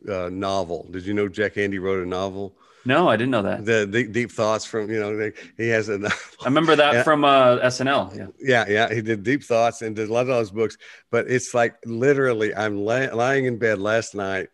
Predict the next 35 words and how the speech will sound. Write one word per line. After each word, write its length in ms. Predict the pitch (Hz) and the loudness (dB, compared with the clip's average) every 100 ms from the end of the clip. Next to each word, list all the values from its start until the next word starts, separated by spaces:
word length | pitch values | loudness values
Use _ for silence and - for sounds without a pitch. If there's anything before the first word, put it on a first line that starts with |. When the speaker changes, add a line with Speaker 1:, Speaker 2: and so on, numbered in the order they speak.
| - | -14
Speaker 1:
and, 160 | 101 101 | -14 -10
and 80 | 104 101 | -8 -8
it's 160 | 95 | -8
like, 220 | 104 101 101 | -6 -6 -6
and 100 | 104 | -6
I 80 | 104 | -4
read 240 | 101 113 | -2 -2
these 160 | 107 95 | -4 -8
little 320 | 104 95 92 - _ - 101 | -8 -10 -12 -20 _ -20 -8
promos 440 | 123 117 110 95 - | -2 0 -2 -4 -6
for 280 | 95 92 | -6 -4
it, 80 | 92 | -4
and 80 | 98 | -6
it's, 200 | 92 - | -10 -10
it's 160 | 98 92 | -12 -6
talking 300 | 101 92 98 | -6 -4 -6
about 120 | 85 | -6
people 200 | 101 90 | -8 -8
saying 220 | - 92 | -6 -4
they 100 | 90 90 | -4 -4
laugh 300 | 90 90 92 | -6 -6 -6
out 140 | 90 | -6
loud. 200 | 98 92 - - - - | -6 -6 -10 -20 -20 -12
It's 160 | 107 - | -10 -6
like, 160 | 95 - | -8 -8
I'm, 280 | 104 110 107 - - | -6 -4 -6 -10 -8
I'm 260 | 107 101 | -6 -4
laughing, 440 | 95 104 107 104 92 | -2 -2 -2 -4 -6
and 320 | 92 92 85 - | -6 -8 -12 -10
I'm 200 | 95 95 | -10 -8
just 200 | 101 95 | -10 -4
laughing 320 | 90 90 85 | -4 -6 -10
out 160 | 82 | -12
loud. 300 | 82 92 85 - - - _ | -10 -10 -10 -18 -20 -20 _
It's, 180 | 107 92 | -16 -16